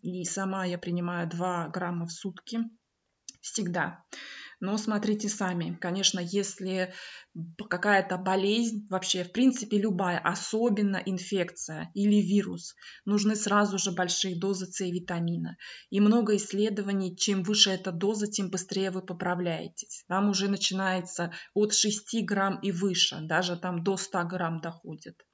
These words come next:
Поэтому присмотритесь и почитайте. Красный дрожжевой рис. Он, это, в принципе, то же самое, что и статины. Он содержит моноколин К,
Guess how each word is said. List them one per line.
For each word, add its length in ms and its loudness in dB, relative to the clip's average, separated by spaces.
Поэтому 360 -4
присмотритесь 720 -2
и 60 -10
почитайте. 760 -6
Красный 480 -2
дрожжевой 640 2
рис. 420 -6
Он, 440 2
это, 260 -4
в 60 -10
принципе, 420 0
то 140 0
же 120 2
самое, 460 2
что 300 2
и 40 -2
статины. 800 -4
Он 200 2
содержит 680 0
моноколин 680 0
К, 340 -8